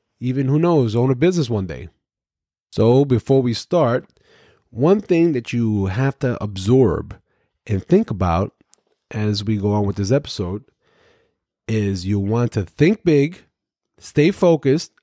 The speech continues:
believe in yourself, and be willing to execute.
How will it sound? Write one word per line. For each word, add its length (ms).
believe 420
in 100
yourself, 760
and 200
be 100
willing 420
to 260
execute. 760